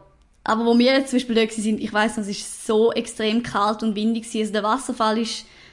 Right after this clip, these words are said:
das ist zwar jetzt ein Foto von mir, das ihr jetzt da seht, aber, ähm, zu gewisser Zeit ist der Wasserfall umgekehrt, also aufwärts, äh, geflossen sozusagen, weil es so fest gewindet hat.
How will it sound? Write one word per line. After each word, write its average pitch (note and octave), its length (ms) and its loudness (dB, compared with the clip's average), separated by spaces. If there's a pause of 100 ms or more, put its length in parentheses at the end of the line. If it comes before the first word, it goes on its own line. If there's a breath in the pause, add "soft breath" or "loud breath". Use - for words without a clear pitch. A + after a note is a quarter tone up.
das A3 80 -10
ist - 80 -14
zwar A3 140 -2
jetzt A#3 160 -2
ein G#3+ 40 -8
Foto A3 360 -2
von G#3+ 160 -2
mir, A#3 360 0
das A3 120 -2
ihr A3 120 -2
jetzt A3+ 220 -6
da A#3+ 140 -2
seht, A#3 360 -2
aber, G#3 440 -4 (420 loud breath)
ähm, A3 500 2
zu A3 120 -2
gewisser A#3 260 4
Zeit A#3 160 0
ist A#3+ 140 0
der G#3+ 60 -2
Wasserfall A3+ 400 0
umgekehrt, C4+ 680 2 (200)
also A#3 200 0
aufwärts, B3 600 0
äh, A#3 200 2
geflossen C4+ 520 2
sozusagen, C4+ 440 2 (140)
weil A#3+ 80 4
es A#3+ 80 0
so B3 140 2
fest D4 220 2
gewindet B3 380 2
hat. A#3+ 220 2